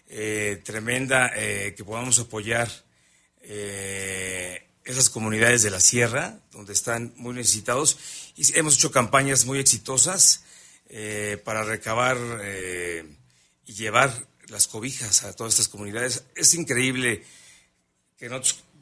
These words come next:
poniendo un pequeño, eh, eh, detalle, aportación, podemos ir impactando y vemos esas caras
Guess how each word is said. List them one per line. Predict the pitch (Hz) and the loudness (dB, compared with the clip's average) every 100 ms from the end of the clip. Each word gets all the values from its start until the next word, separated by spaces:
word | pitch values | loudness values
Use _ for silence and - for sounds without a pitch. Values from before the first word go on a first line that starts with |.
| _ _ - | _ _ -12
poniendo | 127 131 | -8 -4
un | 135 | -4
pequeño, | 131 120 135 135 120 104 | -4 -6 -4 -4 -4 -4
eh, | 98 98 92 87 87 82 _ _ _ _ _ _ _ _ _ _ _ _ - | -6 -6 -6 -8 -10 -14 _ _ _ _ _ _ _ _ _ _ _ _ -14
eh, | 110 | -6
detalle, | 107 - 120 120 123 | -6 0 4 4 4
aportación, | 113 104 98 107 - 131 139 | -2 -6 -6 0 2 2 -2
podemos | 131 127 117 123 | -6 -4 -4 -4
ir | |
impactando | 123 117 - 131 131 135 | -6 -10 -8 -6 -4 -4
y | |
vemos | 123 131 120 | -6 -6 -2
esas | 127 127 - | -2 0 0
caras | 131 127 123 - | 0 2 4 2